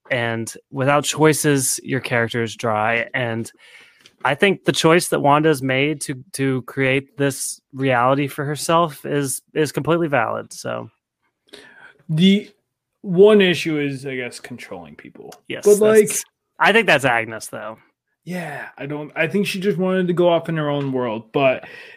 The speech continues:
Speaker 2: yeah, we see all this. They mentioned that there's no other children, which really just brings up the whole for the children. Well, then who's, if there's no other kids,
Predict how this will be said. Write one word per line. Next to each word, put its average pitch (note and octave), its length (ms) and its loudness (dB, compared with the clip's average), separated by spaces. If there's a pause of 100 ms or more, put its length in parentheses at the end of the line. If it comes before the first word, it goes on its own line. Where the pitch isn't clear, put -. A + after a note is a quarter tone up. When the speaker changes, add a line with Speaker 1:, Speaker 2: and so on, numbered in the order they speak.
Speaker 2:
yeah, F#3+ 180 6
we F3+ 140 6
see G#3+ 160 2
all G#3 140 8
this. F#3+ 200 8
They F3 140 6
mentioned E3+ 500 2
that D#3+ 100 2
there's D3+ 180 -4
no D#3 180 0
other D3 200 -2
children, E3 540 -4
which C3+ 240 -14
really D#3 300 -4
just C#3+ 180 -8
brings D3+ 200 -6
up C#3 140 -6
the C#3 100 -4
whole C#3 240 2
for C#3 220 -4
the C3 120 -4
children. D3+ 480 -2
Well, C#3+ 160 2
then C3+ 180 0
who's, D#3+ 300 -4
if E3 160 -2
there's E3 160 4
no A#3 180 8
other G3+ 200 8
kids, D3 480 0